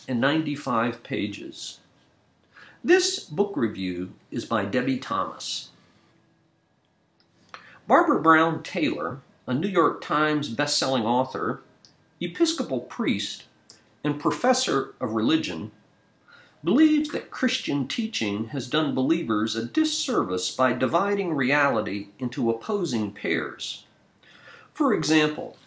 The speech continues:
spirit, flesh, good, evil, church, world, sacred, profane. In this new book,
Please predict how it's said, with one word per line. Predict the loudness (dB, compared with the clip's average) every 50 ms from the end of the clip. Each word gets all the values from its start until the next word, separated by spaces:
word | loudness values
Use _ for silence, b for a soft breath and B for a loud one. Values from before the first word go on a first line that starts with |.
| _ -10
spirit, | -6 -4 -4 -4 0 2 4 4 4 4 0 -4 -10 -18 _ _
flesh, | _ -12 -6 0 2 2 2 2 -2 -6 -10 -12 -12 -14 -16 -20 -20 _ _ _ _ _ _ _ _ -6 0
good, | 4 4 6 6 4 0 -4 -10 -16 _ _ _
evil, | -4 -2 -2 -2 -4 -6 -10 -12 -14 -18 _ _ _ _ _ _ _ _ _ _
church, | -12 -8 -6 -4 -2 -2 -2 -4 -6 -10 -14 -14 -10 -4
world, | -2 0 2 2 2 0 -2 -4 -8 -12 -18 _ _ _ _ _ _ _ _ _
sacred, | -6 -4 -2 -2 0 0 0 -2 -2 -4 -8 -10 -10 -12 -18 _ _ _ _
profane. | -6 -4 -2 -2 -2 -2 -2 -2 -2 -4 -6 -10 -18 -20 _ _ _ _ _ _ _ _ _ _ _ _ _ _ _ _ _ B B B B B B B B B
In | 2 4 4 6
this | 4 4 4 4 4
new | 4 4 4 4
book, | 2 0 -2 -6 -10 -10 -14